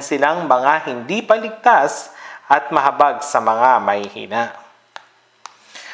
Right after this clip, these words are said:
Kung naawa ako sa taong nakagawa sa akin ng mali, ibig sabihin, pinatatawad ko na siya. Kagaya ng Panginoon na naawa sa akin. Maging maawain kayo gaya ng inyong ama na maawain.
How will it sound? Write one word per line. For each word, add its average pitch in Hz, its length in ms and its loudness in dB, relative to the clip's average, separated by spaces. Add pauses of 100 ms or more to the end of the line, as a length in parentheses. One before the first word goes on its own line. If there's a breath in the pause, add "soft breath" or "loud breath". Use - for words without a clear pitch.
(120)
Kung 208 380 4
naawa 156 580 4
ako 160 240 2
sa 156 160 0
taong 139 560 2
nakagawa 120 560 2
sa 120 320 2
akin 120 240 -4
ng 123 80 2
mali, 175 480 -2
ibig 131 160 -8
sabihin, 139 640 -4 (240 loud breath)
pinatatawad 185 720 0
ko 131 80 -6
na 117 140 -4
siya. - 420 -10 (220 loud breath)
Kagaya 165 420 0
ng 147 240 0
Panginoon 147 640 2
na 139 80 2
naawa 117 480 4
sa 113 320 2
akin. 113 320 -10 (720 loud breath)
Maging 160 400 -2
maawain 147 560 2
kayo 160 400 2
gaya 127 320 4
ng 131 320 -2
inyong 123 320 -4
ama 127 400 2
na 160 80 0
maawain. 110 640 0